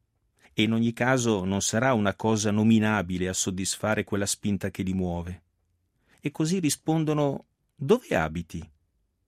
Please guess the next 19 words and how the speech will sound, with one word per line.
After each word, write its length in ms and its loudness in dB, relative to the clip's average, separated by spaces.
Cercano 540 0
cioè 360 0
la 120 2
possibilità 800 0
di 80 -2
una 200 2
relazione, 920 2
non 220 4
un 120 4
oggetto, 880 -2
una 200 4
dottrina 580 0
che 140 -2
plachi 400 -2
immediatamente 920 0
la 120 0
loro 240 0
sete. 580 -4
Intendono 920 4